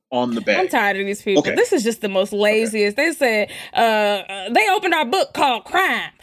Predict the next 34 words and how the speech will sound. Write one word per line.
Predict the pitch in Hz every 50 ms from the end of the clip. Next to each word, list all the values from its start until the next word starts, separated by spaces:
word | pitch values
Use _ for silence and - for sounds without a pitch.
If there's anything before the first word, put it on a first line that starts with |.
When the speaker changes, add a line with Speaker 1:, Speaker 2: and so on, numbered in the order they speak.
| - - - -
Speaker 2:
Okay, | 277 339 415 392
so | 392 392
we're | 349 427 427
looking | 392 494 539 523 403
in | 381 277 233
books | 269 277 262 -
right | 302 233 214 214
now | 214 208 202
that | 202 202
they've | - 214 208 208
hollowed | - - 233 220 214 214 208 208
out, | 202 202 202 202 -
and | 254 254
it's | 339 339 -
like | 381 330 311 269 285
they've | 285 269 262 247 240 226 - - -
only | - 220 247 247 254 254 240
learned | 233 226 226 220 220 214
crime | - 269 226 214 202 202 214
from | 202 190 185
television. | - 226 202 190 190 180 185 160 165 185 196 139 180 - - - - - _
Why? | 269 359 480 523 523 523 466 370 - -
Uh, | 190 - -
what? | 269 - 151 220 392 359 370 480 539 571 554 508 - -
Y'all | 294
thought | 302 480 508 494 - 494 480 466 480 466
they | 262
weren't | 285 -
Speaker 1:
Shawshank | - 240 -
Speaker 2:
gonna | - 196
Speaker 1:
Redemption. | 185 - - - 440 381
Speaker 2:
open | 311 277 233
the | 247
books? | 370 466 480 480 440 - -